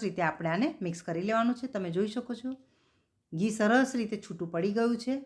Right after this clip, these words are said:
અને આપણું બેસનનો કલર પણ બહુ સરસ આવ્યો છે.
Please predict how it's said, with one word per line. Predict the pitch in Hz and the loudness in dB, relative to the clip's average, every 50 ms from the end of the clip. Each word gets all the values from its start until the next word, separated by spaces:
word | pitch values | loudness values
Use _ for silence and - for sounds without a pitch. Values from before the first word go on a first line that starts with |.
| - _ _ _ _ _ _ _ _ _ _ _ _ _ _ _ _ _ _ _ _ _ _ - | -14 _ _ _ _ _ _ _ _ _ _ _ _ _ _ _ _ _ _ _ _ _ _ -4
અને | 185 185 | 0 0
આપણું | 180 175 180 180 170 | 0 2 0 0 0
બેસનનો | 185 180 - 202 180 185 185 185 | 0 0 0 -2 -2 -2 -2 -4
કલર | - - 180 185 208 220 | -2 -2 4 6 6 6
પણ | 214 220 226 214 | 4 2 0 0
બહુ | 202 185 180 | 2 0 0
સરસ | 170 - 185 165 170 170 - | 0 -2 -2 -2 -2 -2 0
આવ્યો | 180 165 180 185 | 0 0 0 0
છે. | 180 - 262 | -2 -4 -6